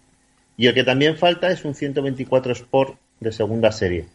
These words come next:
que, bueno, vendría muy bien para que acompañara a una unidad increíble que tienen, un,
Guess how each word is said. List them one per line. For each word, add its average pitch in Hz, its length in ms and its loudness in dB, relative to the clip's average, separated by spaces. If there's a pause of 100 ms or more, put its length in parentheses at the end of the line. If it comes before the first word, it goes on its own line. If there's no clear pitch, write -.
(680)
que, - 80 -2
bueno, 104 240 4
vendría 104 240 2
muy 110 100 2
bien 117 320 4
para 117 160 0
que 113 60 -2
acompañara 107 800 2
a 101 80 0
una 113 260 -4
unidad 110 460 0
increíble 110 420 -2
que 104 80 0
tienen, 113 320 -2
un, 107 340 -4